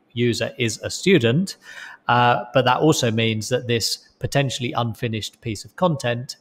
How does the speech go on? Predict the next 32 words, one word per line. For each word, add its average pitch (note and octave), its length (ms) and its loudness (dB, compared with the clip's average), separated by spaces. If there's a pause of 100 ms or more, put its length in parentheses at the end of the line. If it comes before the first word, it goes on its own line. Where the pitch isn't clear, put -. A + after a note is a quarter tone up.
is A2+ 260 -4
then A2+ 200 -2
accessible A2+ 600 -4
for A2 120 -14
that A2+ 200 -2
period G#2+ 300 -4
of G2 100 -12
time G#2+ 340 -4
by A2 200 0
all C#3 240 0
students. - 800 -6 (580)
So C#3+ 340 6
there's C#3 240 2
two G3+ 240 2
things D3+ 300 0
you B2+ 80 -2
can A#2+ 180 -4
do B2 240 -2
there. D3 340 2 (440)
Uh, B2+ 300 2
one E3+ 460 2 (360)
way B2+ 320 2
of A2 140 -6
dealing A#2+ 340 -2
with A2 140 -8
that B2 320 -2
is A#2 220 -6
to A#2 120 -12
make B2 240 -4
the A#2 100 -6
entire C3 460 -2
course A2+ 520 -6